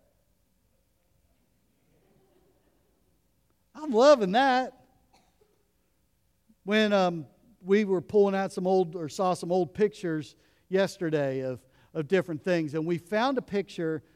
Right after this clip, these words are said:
of Stephen. Now, you've seen Stephen here before, and you know that he is, he's slick. He's bald. Um, he hasn't always been bald. We found pictures of him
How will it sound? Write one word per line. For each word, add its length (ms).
of 180
Stephen. 640
Now, 100
you've 280
seen 320
Stephen 720
here 220
before, 560
and 180
you 80
know 200
that 220
he 180
is, 260
he's 180
slick. 580
He's 200
bald. 500
Um, 220
he 160
hasn't 420
always 380
been 160
bald. 220
We 120
found 360
pictures 380
of 140
him 260